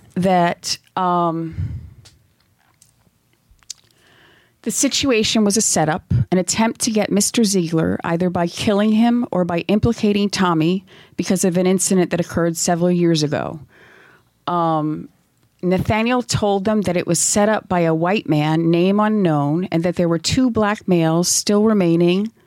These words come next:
out named Jerry and Don. Um, and apparently Jerry had a glass eye. Um, anyways, Jerry was apparently shot in the right shoulder during the incident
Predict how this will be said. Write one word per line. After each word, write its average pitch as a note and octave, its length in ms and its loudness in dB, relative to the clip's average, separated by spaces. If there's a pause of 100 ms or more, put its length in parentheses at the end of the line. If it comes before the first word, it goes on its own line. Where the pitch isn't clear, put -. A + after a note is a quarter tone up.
(320)
out E3+ 380 -4
named D#3+ 300 2
Jerry F3+ 400 2
and F3 160 2
Don. D3 580 -4 (880)
Um, D3 600 -4 (140)
and D#3+ 100 -10
apparently D#3 460 -6
Jerry D3 340 -2
had C#3+ 180 -2
a C#3+ 40 -4
glass C#3 380 -4
eye. D#3 400 -4 (800)
Um, D#3+ 600 -2 (880)
anyways, F3+ 380 -4
Jerry A#3 600 2
was F3+ 160 0
apparently F#3 380 -2
shot F#3+ 340 -2
in G3 80 -4
the F#3 80 0
right F#3 220 0
shoulder F3+ 640 0 (160)
during F3 240 0
the E3+ 80 2
incident D#3+ 640 -2